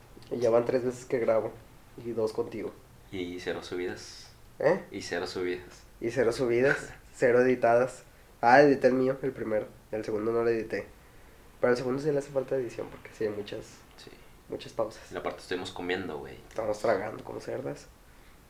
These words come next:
Speaker 1: En este no, este estuvo bien. Y aparte no hay música de fondo, que está con madre.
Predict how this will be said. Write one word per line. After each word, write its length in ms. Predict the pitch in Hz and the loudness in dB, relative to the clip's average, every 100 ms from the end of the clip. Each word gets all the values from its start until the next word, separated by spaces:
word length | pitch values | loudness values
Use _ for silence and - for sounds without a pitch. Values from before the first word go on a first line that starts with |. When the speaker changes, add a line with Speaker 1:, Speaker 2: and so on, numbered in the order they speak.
| - | -6
Speaker 1:
En 120 | 117 | -2
este 200 | 104 - | -2 -2
no, 140 | 107 98 | -2 -4
este 160 | - | -8
estuvo 260 | - 117 110 | -6 0 2
bien. 180 | 107 101 | 2 2
Y 40 | |
aparte 300 | 127 127 127 | 2 4 4
no 60 | 131 | 4
hay 40 | 127 | 4
música 280 | 135 - | 2 2
de 80 | 117 | 2
fondo, 260 | - 110 113 - - - | 2 -4 -8 -16 -20 -12
que 160 | 113 | -8
está 180 | 104 - | -8 -10
con 160 | - 110 | -8 -6
madre. 240 | 107 101 | -6 -6